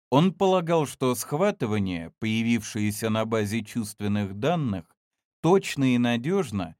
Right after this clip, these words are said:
не от того, что оно схватывает все качества предмета, а от того, что от него не может укрыться ничего из того, что ему доступно,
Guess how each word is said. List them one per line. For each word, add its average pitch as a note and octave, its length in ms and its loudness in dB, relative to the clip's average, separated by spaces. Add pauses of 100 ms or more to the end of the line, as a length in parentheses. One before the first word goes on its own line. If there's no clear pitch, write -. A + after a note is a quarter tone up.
(140)
не B2 160 6
от C#3 220 2
того, C3+ 340 4
что F#3+ 240 -2
оно F#3 200 0
схватывает A2 720 0
все A#2+ 220 -4
качества A2 640 -4
предмета, A#2 840 -4 (400)
а B2 140 8
от - 200 -4
того, A2+ 360 2
что D3 240 -2
от C#3+ 160 0
него C#3 260 2
не A#2+ 160 6
может A2 420 -2
укрыться A#2 600 -2
ничего A2 600 0
из D#3+ 340 -6
того, A2 340 0
что A#2+ 240 -4
ему C3+ 240 0
доступно, C#3 800 -4